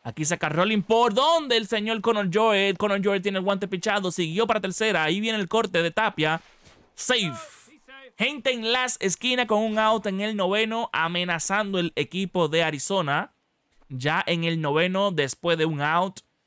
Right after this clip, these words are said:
le estaba diciendo que Emilio Pagán fue el mejor jugador, creo yo, que nosotros traímos el año pasado. Ese hombre, pues, jugó fenomenal. Tuvo una efectividad de uno punto y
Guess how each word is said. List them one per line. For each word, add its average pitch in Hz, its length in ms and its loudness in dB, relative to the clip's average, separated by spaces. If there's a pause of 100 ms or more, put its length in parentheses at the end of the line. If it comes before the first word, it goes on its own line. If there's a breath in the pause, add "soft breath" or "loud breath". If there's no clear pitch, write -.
(220)
le 131 80 -2
estaba 170 260 0
diciendo 190 400 0
que 156 100 -2
Emilio 165 260 -2
Pagán 170 300 -2
fue 170 460 -2
el 147 260 -2
mejor 147 320 -6
jugador, 151 380 -2
creo 135 240 -6
yo, 127 180 -6
que 117 80 -12
nosotros 120 320 -12
traímos 120 420 -10
el 120 200 -10
año 117 260 -8
pasado. - 500 -16 (500 soft breath)
Ese 131 240 -2
hombre, 143 360 -2
pues, - 260 -14
jugó 120 280 -6
fenomenal. 127 800 -6 (560)
Tuvo 175 260 4
una 165 220 0
efectividad 156 600 -4
de 143 200 -4
uno 220 240 -4
punto 214 600 -4
y 127 160 -8